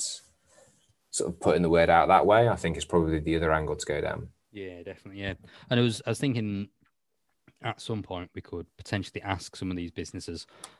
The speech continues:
Speaker 2: uh, whether they will help us sponsor some Facebook ads.
Speaker 1: Yep.
Speaker 2: Um, 'cause it's not free. Um, you know, and it'd be, God, if, if someone gave us two hundred quid from their corporate social responsibility pot, then it's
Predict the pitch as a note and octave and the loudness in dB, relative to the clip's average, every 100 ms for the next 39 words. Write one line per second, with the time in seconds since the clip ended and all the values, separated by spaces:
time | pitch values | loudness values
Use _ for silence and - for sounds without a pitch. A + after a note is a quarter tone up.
0 | _ F#2 F2 F2 - F2 F2 F2+ F2 E2+ | _ -2 2 0 0 -2 0 -2 -2 -4
1 | E2+ - F#2+ - - - F#2+ F2 F2 - | -6 -4 -4 -4 -12 -8 -6 -6 -8 -12
2 | F#2 - F2+ F2+ F#2 - E2+ - - _ | -10 -6 -8 -8 -10 -8 -8 -10 -18 _
3 | _ _ _ _ G2 E2+ E2+ E2+ F2 - | _ _ _ _ 4 4 2 -6 -8 -12
4 | - C3 C#3 - A#2+ - - A#2+ D#3 - | -14 -12 -10 -10 -12 -12 -6 -6 -6 -14
5 | - _ _ _ - F#2+ F#2 F#2+ F#2 F2+ | -20 _ _ _ -20 -16 -14 -12 -10 -10
6 | F#2 F2+ - - - _ G2 F2 F#2 F#2+ | -10 -10 -12 -20 -20 _ -14 -12 -10 -12
7 | - F#2+ F#2+ F#2 F2+ F2+ _ _ _ _ | -12 -8 -6 -4 -6 -8 _ _ _ _
8 | _ - E2+ E2+ D#2+ - G2 - A#2 G2 | _ -12 -10 -10 -12 -14 -14 -8 -6 -4
9 | F#2 F2 - - G#2+ F#2 F2 F#2+ - F#2 | -6 -6 -8 -4 -4 -2 -4 -6 -4 -4
10 | F2 F2 F2 F2 F2 - F#2+ - - F2 | -2 0 2 0 -2 -4 -6 -6 -8 -6
11 | G2 E2 F#2 E2+ F#2 F2 F2 F2 E2+ _ | -6 -8 -6 -6 -4 -4 -4 -6 -8 _
12 | _ _ _ _ _ _ _ - E2+ - | _ _ _ _ _ _ _ -2 -2 -4
13 | - - - F#2 F#2 - - | -16 -14 -6 -4 -4 -6 -16